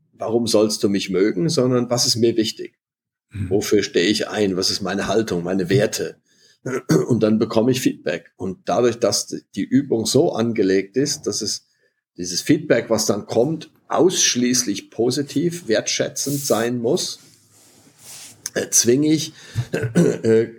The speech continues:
Speaker 1: durch die Übungsanlage diejenigen, die zuhören und das Feedback geben, dazu, den, den Mensch anders zu erleben.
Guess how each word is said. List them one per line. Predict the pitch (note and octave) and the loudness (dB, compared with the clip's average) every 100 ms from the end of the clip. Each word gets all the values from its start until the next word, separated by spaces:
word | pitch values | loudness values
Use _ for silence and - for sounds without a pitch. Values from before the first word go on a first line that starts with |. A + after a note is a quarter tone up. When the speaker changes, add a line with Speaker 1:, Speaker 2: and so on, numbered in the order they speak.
| - | -2
Speaker 1:
durch | A#2+ A2+ | 0 2
die | A#2 | -2
Übungsanlage | A2 C#3 C#3+ D3 C#3 G2 G2 F2 G#2+ A2 | 0 0 0 -2 -2 -2 0 0 0 -2
diejenigen, | A2 B2 B2 B2 A2 G#2+ | 0 0 2 0 -2 -4
die | G#2 F#2+ | -6 -4
zuhören | - D3 C#3+ A#2+ G2 | 2 4 6 4 0
und | G2 | -2
das | G2 | -6
Feedback | - B2+ - F#2 - | -2 -4 0 -4 0
geben, | F2+ F#2+ D3 F3+ - _ - - - - | 0 0 -2 -6 -8 _ -20 -20 -20 -4
dazu, | G#2+ - - C3+ D3 | -2 0 2 2 0
den, | - A#2 B2 A#2+ A2+ | 0 0 2 -2 -2
den | G#2 A2+ G#2+ | 0 0 -2
Mensch | G2 A#2 C3 - - | -2 -2 -2 -2 -4
anders | A2+ C3+ B2+ - | 0 4 4 2
zu | - - | -2 -4
erleben. | G#2 C#3+ E3 - - | -2 0 -2 -4 -20